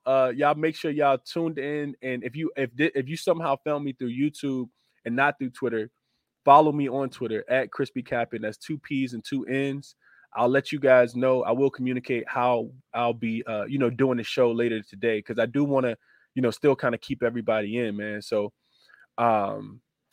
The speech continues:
yeah, yeah, that's what I got for you guys today, man. Best of luck to you guys. As always,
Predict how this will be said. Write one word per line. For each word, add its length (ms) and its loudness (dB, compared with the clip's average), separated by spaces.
yeah, 300 4
yeah, 180 -2
that's 180 2
what 120 8
I 60 8
got 220 6
for 60 -10
you 140 -2
guys 260 4
today, 220 -2
man. 220 -6
Best 220 6
of 60 2
luck 200 4
to 120 -8
you 80 -2
guys. 400 6
As 160 0
always, 680 4